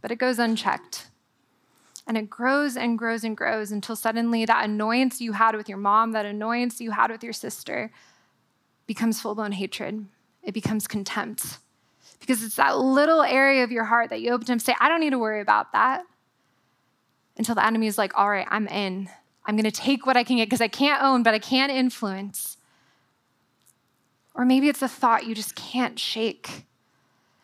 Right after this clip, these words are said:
And you either ignore it 'cause you're like, "I don't know, that's just too messy," or you shove it down until, again, it becomes that foothold where you're like, "I can't stop thinking about this. Maybe I'm not worthy. Maybe it's better if I do give up."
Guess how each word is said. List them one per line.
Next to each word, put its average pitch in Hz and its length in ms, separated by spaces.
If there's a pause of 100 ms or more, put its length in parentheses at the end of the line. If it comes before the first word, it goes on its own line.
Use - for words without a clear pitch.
(120)
And 240 80
you 254 80
either 277 300
ignore 220 380
it 302 180
'cause 240 140
you're 247 100
like, 220 320
"I 233 180
don't 220 160
know, 202 160
that's 202 200
just - 180
too 220 140
messy," 202 500 (260)
or - 60
you 226 100
shove 277 520
it 262 240
down 214 640 (680)
until, 220 280
again, 226 240
it 214 80
becomes 208 320
that 208 240
foothold - 800 (580)
where 220 120
you're 214 100
like, 208 180
"I - 80
can't 226 320
stop 208 320
thinking 208 440
about 190 340
this. - 460 (100)
Maybe 220 220
I'm 220 180
not 240 300
worthy. 214 480 (720)
Maybe 220 260
it's 214 160
better 220 220
if 214 140
I 214 80
do 208 240
give 220 200
up." - 220